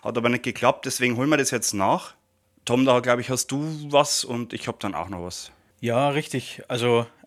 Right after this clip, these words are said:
Speaker 2: ähm, du hast es grad schon richtig gesagt. Wir wollen natürlich, äh, eure Meinungen nicht unterschlagen, um Gottes Willen. Wir, wir freuen uns über jeden Post, über jeden Kommentar, ähm, den ihr, den ihr uns in den, äh, sozialen Medien hinterlasst zu, äh, zu, zu den Themen, die wir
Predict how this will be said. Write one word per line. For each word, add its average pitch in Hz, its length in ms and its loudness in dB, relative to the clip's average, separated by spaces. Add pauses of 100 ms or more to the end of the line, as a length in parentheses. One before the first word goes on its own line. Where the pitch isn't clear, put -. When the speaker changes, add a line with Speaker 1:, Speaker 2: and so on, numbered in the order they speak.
Speaker 2:
ähm, 117 180 -2
du 117 80 0
hast 120 140 -2
es 131 120 -8
grad 127 200 -2
schon 127 80 -4
richtig 123 340 -6
gesagt. - 420 -8 (140)
Wir 113 640 -6
wollen 120 320 -2
natürlich, 120 720 -2
äh, 113 140 -6
eure 120 300 0
Meinungen 123 460 2
nicht 135 220 0
unterschlagen, 127 640 -2
um 127 140 -4
Gottes 131 340 -6
Willen. 135 240 0
Wir, 123 380 0
wir 120 100 -4
freuen 123 320 -2
uns 135 160 -4
über 127 380 0 (420)
jeden 131 320 0
Post, 123 400 0
über 127 160 -2
jeden 127 300 -2
Kommentar, 123 880 0
ähm, 123 240 -6 (440)
den 123 180 -2
ihr, 120 280 0
den 117 200 -6
ihr 120 120 -2
uns 120 160 -6
in 120 120 -6
den, 117 340 -6
äh, 117 180 -6
sozialen 117 420 -2
Medien 123 320 -2
hinterlasst 123 640 -2
zu, 120 480 -4
äh, 120 380 -4
zu, 117 380 -6
zu 113 180 -10
den 117 180 -4
Themen, 123 360 -2
die 117 140 -4
wir 117 220 2